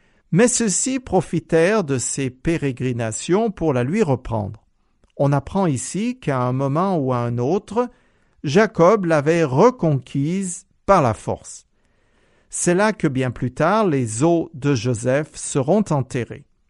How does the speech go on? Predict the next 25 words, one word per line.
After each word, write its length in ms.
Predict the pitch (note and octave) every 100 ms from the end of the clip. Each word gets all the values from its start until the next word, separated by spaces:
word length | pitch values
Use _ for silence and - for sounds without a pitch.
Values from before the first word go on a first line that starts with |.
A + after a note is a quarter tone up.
| _ _ _ _ -
Ce 140 | -
territoire 480 | G3+ C#4+ B3 - G3
de 100 | C3+
Sichem 580 | A#2+ E3+ D#3+ - A3+ F#3
a 100 | C#3
toujours 460 | - D3+ D3 G3+ C#3
été 280 | B2+ F#3
matière 500 | F#3 B2+ - F#3 F#3+
à 80 | A#2+
controverse. 720 | - F3 - A#2+ G#2 F#2+ - _ _ _ -
Aujourd'hui, 500 | C#3+ C#3+ E3+ F3+ A#3
il 100 | D3
est 160 | C#3 C3+
en 120 | B2
plein 320 | - A#3+ A3+
milieu 400 | D#3+ B2 D#3+ A#3
de 100 | D#3
ce 100 | -
qu'on 200 | D#3 C3
appelle 440 | A2+ - G3 A3
les 160 | C#3+ B2+
territoires 840 | - G3+ F3 - E3 F3+ G#3+ C#3+
occupés 580 | C3 - C3 - F3+ A3+
par 320 | - - A#2
Israël 580 | A2+ - C#3 D3+ A3+ A#3+